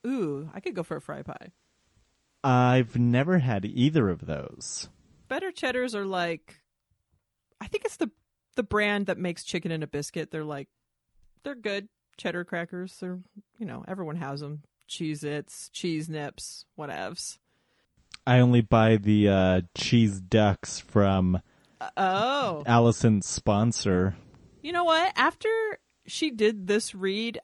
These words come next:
Speaker 1: I've been interested, and I know Leanne was asking people, "Has anyone used it?" And I am curious what everyone's experiences are with this, but after this last read, I'm like, "It's three dollars. What could it hurt to give it a try?" Like, I want to try, try this. I'm curious, though, what the shipping is, 'cause that,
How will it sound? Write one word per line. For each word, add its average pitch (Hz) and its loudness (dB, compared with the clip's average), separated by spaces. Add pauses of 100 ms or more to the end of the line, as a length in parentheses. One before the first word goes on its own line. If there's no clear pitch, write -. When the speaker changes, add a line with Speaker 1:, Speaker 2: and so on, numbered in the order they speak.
(120)
Speaker 1:
I've 262 0
been - -2
interested, 226 -2
and 190 0
I 196 2
know 247 0
Leanne 208 0
was 190 0
asking 175 -2
people, 175 -2
"Has 175 0
anyone 156 -4
used 247 -2
it?" 233 0 (100)
And 233 4
I 269 8
am 330 4
curious 240 4 (120)
what 220 0
everyone's 202 2
experiences 175 -4
are 156 -2
with 156 -2
this, 147 -4
but - -4
after 220 2
this 311 -2
last 196 0
read, 262 0
I'm 254 -2
like, 240 -2 (120)
"It's 415 2
three 415 4
dollars. 277 6
What 254 2
could 285 0
it 208 0
hurt 240 2
to 220 -4
give 208 0
it 185 2
a 175 -4
try?" 160 2
Like, 165 -4
I 220 4
want 233 2
to 208 -8
try, 180 2 (140)
try 294 4
this. 190 0
I'm 220 2
curious, 269 0
though, 233 4
what 208 2
the - -2
shipping 190 0
is, 143 -6
'cause 170 -6
that, 185 -2